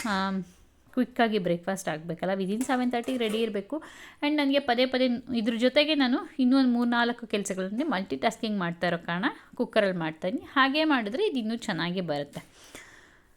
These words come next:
ಆ, ಇದು ಕುಕ್ಕರಲ್ಲಿ ಒಂದು ವಿಸಿಲ್ ಹೊಡ್ಸಿದ್ರೆ ಸಾಕು. ಅದಾದಮೇಲೆ ಸ್ವಲ್ಪ ಕೊತ್ತಂಬರಿ ಸೊಪ್ಪು ಹಾಗೆಯೇ ಕಸೂರಿ ಮೇಥಿ ಹಾಕ್ಕೊಂಡು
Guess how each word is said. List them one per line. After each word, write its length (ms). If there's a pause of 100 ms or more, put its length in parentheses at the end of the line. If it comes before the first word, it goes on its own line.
(260)
ಆ, 240 (160)
ಇದು 460
ಕುಕ್ಕರಲ್ಲಿ 500
ಒಂದು 240
ವಿಸಿಲ್ 260
ಹೊಡ್ಸಿದ್ರೆ 400
ಸಾಕು. 500 (100)
ಅದಾದಮೇಲೆ 960
ಸ್ವಲ್ಪ 220
ಕೊತ್ತಂಬರಿ 480
ಸೊಪ್ಪು 340
ಹಾಗೆಯೇ 560
ಕಸೂರಿ 420
ಮೇಥಿ 340
ಹಾಕ್ಕೊಂಡು 560